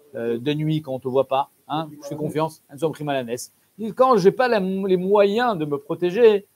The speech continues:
que, et donc ça, ça va bien dans le sens de Rashi. Étant donné que peut-être que de mettre un mort, ça peut être, ça veut avoir un problème ilchatique de sh-, ashratat zera,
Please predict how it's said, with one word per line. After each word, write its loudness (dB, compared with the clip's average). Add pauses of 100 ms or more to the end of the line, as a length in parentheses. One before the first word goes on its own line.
(320)
que, 4 (100)
et -8
donc -6
ça, 2
ça 0
va 4
bien 0
dans -2
le 0
sens -6
de -4
Rashi. -6 (240)
Étant -4
donné 0
que -14 (480)
peut-être 4
que 4
de 4
mettre -2
un -4
mort, 0
ça -6
peut -12
être, -8 (220)
ça -2
veut 2
avoir 4
un 0
problème -2
ilchatique -2 (280)
de -4
sh-, -12
ashratat -6
zera, 6